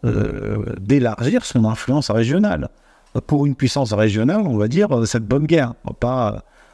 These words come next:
on, on va, on peut pas le reprocher à l'Iran. L'Iran joue son jeu et, et avance ses pions. Mais ce qu'il est en train de nous dire, Randy Yaloz, là, qui ment comme un arracheur de dents,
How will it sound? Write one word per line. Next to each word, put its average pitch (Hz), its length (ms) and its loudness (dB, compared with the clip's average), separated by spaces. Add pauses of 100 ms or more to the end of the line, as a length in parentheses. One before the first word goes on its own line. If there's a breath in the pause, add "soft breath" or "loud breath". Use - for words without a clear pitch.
(220 soft breath)
on, 110 160 0
on - 60 0
va, 101 160 2 (140)
on 123 80 2
peut 120 80 2
pas 135 100 0
le 135 80 2
reprocher 120 480 -2
à 127 80 0
l'Iran. 135 400 0
L'Iran 117 400 0
joue 127 240 0
son 127 300 2
jeu 107 200 2 (120)
et, 95 240 2 (120)
et 104 160 2
avance 117 360 0
ses - 160 0
pions. 113 260 -2 (400 loud breath)
Mais 107 100 2
ce 104 80 -2
qu'il 160 120 2
est 151 40 2
en 151 120 -2
train 139 200 -2
de 131 60 2
nous 123 220 4
dire, 247 260 4
Randy 110 440 2
Yaloz, 127 440 2
là, 98 160 -2
qui - 160 -2
ment 117 160 2
comme 101 160 0
un 98 100 4
arracheur 98 440 -2
de 113 100 2
dents, 254 240 0